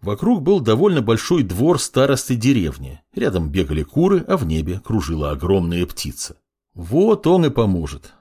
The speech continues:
указал на удачно попавшегося под руку воина маг. «А у меня ещё куча дел». Маг поднялся и, оглянувшись, спросил у мальца: «Где староста?» «В доме. Стол с женой накрывает». Тёмный подмастерье кивнул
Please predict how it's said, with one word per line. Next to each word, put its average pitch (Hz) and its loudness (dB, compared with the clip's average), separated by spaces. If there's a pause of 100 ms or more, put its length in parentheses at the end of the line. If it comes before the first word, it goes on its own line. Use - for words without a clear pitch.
(160)
указал 139 -2
на 131 4
удачно 110 2
попавшегося 80 -8
под 170 0
руку 107 -2
воина 104 0
маг. - -6 (220)
«А 196 0
у 196 6
меня 156 2
ещё 117 0
куча 110 -6
дел». 85 -8 (460)
Маг 90 -8
поднялся 147 -2 (140)
и, 185 0
оглянувшись, 127 -2
спросил 131 -2
у - -4
мальца: 80 -6 (320)
«Где 113 0
староста?» - -6 (400)
«В 90 -10
доме. 135 2 (240)
Стол 160 0
с - -2
женой 117 2
накрывает». 98 -4 (440)
Тёмный 202 2
подмастерье 139 2
кивнул 185 2